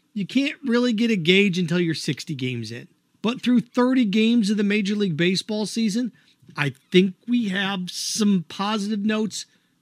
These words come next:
that can keep us locked in the present and build for the future. You know, all you have to do is look at the teams that are atop and the players that are front and center. So we're gonna look at that.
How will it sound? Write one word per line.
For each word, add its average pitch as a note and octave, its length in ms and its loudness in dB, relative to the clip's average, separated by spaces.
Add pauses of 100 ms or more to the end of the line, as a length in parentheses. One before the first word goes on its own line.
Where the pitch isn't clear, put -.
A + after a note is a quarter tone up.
(140)
that C#3 320 -2
can C3+ 200 -2
keep F#3 300 2
us F#3 160 0
locked F#3 360 0
in F3+ 60 -2
the F#3 60 0
present F#3+ 460 -2 (500)
and D3+ 200 -4
build C#3 240 -2
for C3+ 80 -6
the B2+ 100 -6
future. - 380 -12 (340)
You D#3+ 100 -6
know, D#3 60 -4
all D#3+ 80 -4
you E3 40 -2
have D3+ 100 -4
to D3+ 60 -6
do D#3+ 80 -2
is D#3+ 80 -2
look E3+ 100 -4
at E3 40 -14
the F3 60 -6
teams E3 280 -2
that D#3+ 100 0
are E3+ 100 0
atop F3 420 -4 (520)
and A#2 160 -8
the A2 80 -10
players F3 500 -2
that D3+ 100 -4
are D3+ 80 -4
front D3 260 -8
and B2 100 -8
center. A2 260 -12 (800)
So B2+ 200 -10
we're A#2+ 100 -8
gonna A#2+ 120 -8
look A#2 140 -8
at A2+ 80 -12
that. D3+ 180 -10